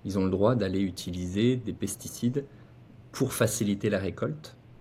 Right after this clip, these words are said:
mais avec un délai, euh, plus ou moins important selon les pays,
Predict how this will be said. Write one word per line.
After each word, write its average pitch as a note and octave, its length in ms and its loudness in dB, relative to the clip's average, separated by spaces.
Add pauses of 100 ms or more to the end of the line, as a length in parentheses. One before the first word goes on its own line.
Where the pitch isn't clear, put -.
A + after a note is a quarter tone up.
(100)
mais G#2+ 320 4
avec F#2+ 300 -4
un F#2 100 -2
délai, G2+ 600 2 (140)
euh, F2 220 -8
plus F#2+ 220 -8
ou F#2+ 60 0
moins F#2 280 0
important F#2 500 -4
selon F#2 300 -4
les F2+ 120 0
pays, G2 380 -2